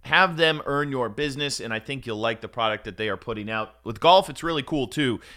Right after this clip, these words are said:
Your lowest score doesn't count, so if you have one guy who sucks and doesn't make the cut, guess what? You're not drawing dead. So I like the, uh, product over on Fantasy Draft, and I hope you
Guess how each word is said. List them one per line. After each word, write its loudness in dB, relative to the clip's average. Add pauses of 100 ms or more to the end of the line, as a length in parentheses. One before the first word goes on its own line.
(140)
Your 0
lowest 4
score 0
doesn't 0
count, -2
so -2
if -14
you -4
have -4
one 0
guy 8
who -2
sucks 0
and -10
doesn't -8
make -10
the -16
cut, -4 (320)
guess -6
what? 4 (300)
You're -14
not -8
drawing 0
dead. 0
So -4
I 0
like -4
the, -6
uh, -2
product 2
over -4
on -2
Fantasy -8
Draft, -4
and -8
I -6
hope -10
you -8